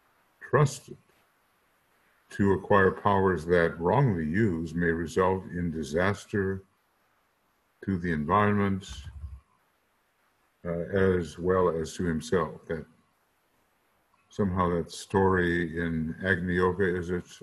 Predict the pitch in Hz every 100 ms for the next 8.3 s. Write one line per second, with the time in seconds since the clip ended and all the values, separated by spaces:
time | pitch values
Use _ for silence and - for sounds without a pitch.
0 | - 85 80 76 76 73 - - - -
1 | _ _ - _ _ _ _ - 85 80
2 | 87 90 90 90 - 90 - 95 92 90
3 | 82 80 - - 123 120 92 85 85 85
4 | - 87 85 76 - - - _ _ _
5 | _ _ _ - 104 90 80 78 - 82
6 | 82 95 98 _ _ _ _ _ _ _
7 | - 92 82 98 117 101 95 95 131 107
8 | - 82